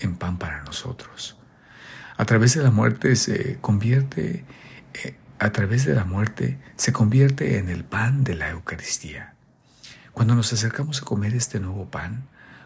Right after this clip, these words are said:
los alime-, los alimentamos de la victoria de Jesús sobre la tentación y sobre la muerte, y este, a su vez, transforma nuestros corazones de piedra en corazones de carne.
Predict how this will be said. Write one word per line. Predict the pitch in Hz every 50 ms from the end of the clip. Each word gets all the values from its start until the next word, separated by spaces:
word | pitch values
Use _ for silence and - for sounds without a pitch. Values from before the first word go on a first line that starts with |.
| - -
los | - - -
alime-, | - 82 85 85 87 98 107 127 135 - - - - - -
los | - 107 - -
alimentamos | 101 98 104 104 92 92 92 90 - 101 110 117 123 135 131
de | 123
la | 98 87 82
victoria | - 90 - - 110 104 104
de | 95 95
Jesús | - - 87 - - 82 90 87 -
sobre | - - 107 -
la | -
tentación | - - 98 90 - 90 90 - - 135 131 135 135 135
y | 135
sobre | - - 98 87 85
la | 82
muerte, | 82 87 87 90 90 - - 98 101 - - _ - _ _ _ - - - - - - - -
y | 135 98 98
este, | 104 110 - - - 104
a | 101
su | - - 107
vez, | 87 101 120 135 135 - -
transforma | - 98 87 - - - 110 107 110
nuestros | 104 101 - - - - -
corazones | - 90 82 82 - - - 123 127 135 135 120 -
de | - -
piedra | - - 101 113 127 135 131 131 135 - - -
en | - 98 92
corazones | 85 80 80 73 73 - - - 92 85 80 76 73 - -
de | - 69
carne. | - - - - - - 90 - -